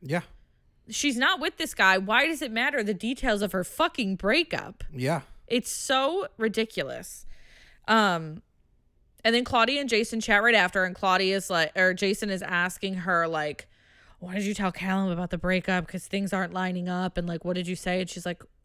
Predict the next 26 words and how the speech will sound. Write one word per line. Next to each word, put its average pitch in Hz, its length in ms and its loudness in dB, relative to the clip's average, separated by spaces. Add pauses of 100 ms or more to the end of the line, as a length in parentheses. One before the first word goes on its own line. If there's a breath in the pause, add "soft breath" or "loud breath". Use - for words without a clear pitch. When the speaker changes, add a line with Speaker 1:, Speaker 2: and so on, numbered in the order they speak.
(420)
Speaker 2:
"What 185 200 -4
are 240 40 -2
you 240 100 -2
talking 185 320 -6
about? 151 240 -12
What 185 120 -2
did 196 140 -2
he 202 100 -6
say 190 240 -2
didn't 170 220 -6
line 143 220 -4
up?" - 200 -12 (840 loud breath)
Um, 170 560 2 (480)
and 202 160 0
he's 190 160 -2
just 175 160 -8
like, 180 180 -8
"Oh, 175 220 -2
well, 175 80 0
you 165 100 -4
said 170 380 -2
we 170 60 -10
broke 175 360 -4
up." 170 160 -4
It's 190 380 -2
just, - 320 -4